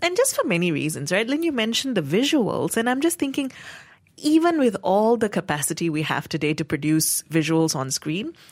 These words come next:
I'm not convinced that they'll be able to even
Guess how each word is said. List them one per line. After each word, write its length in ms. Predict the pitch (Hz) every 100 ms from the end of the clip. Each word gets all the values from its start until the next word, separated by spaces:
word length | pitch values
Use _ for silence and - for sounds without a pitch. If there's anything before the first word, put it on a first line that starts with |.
| -
I'm 260 | - 214 247
not 300 | 214 202 -
convinced 480 | 170 151 151 151 -
that 160 | -
they'll 160 | 156 151
be 160 | 147 147
able 240 | 151 165
to 200 | 143 113 - - - -
even 340 | 180 175